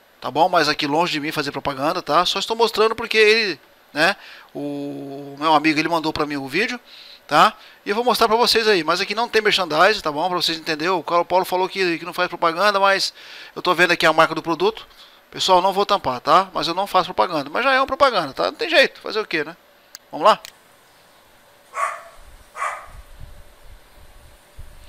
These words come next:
Aqui nós temos informações do fabricante, é muito importante a gente ler isso daqui,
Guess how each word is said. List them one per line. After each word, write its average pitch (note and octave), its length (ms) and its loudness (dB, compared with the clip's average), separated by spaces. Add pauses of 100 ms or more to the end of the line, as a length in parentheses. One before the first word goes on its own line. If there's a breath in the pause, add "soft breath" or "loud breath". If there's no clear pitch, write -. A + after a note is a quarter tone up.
(200 loud breath)
Aqui - 140 -10
nós F3 160 2
temos E3+ 200 0
informações D#3+ 460 0
do D#3 80 -6
fabricante, D3+ 540 0
é D#3+ 40 -2
muito E3 180 -8
importante E3+ 340 -2
a D#3 40 0
gente D3+ 220 -4
ler D3+ 220 0
isso C#3+ 140 -4
daqui, D3 380 -6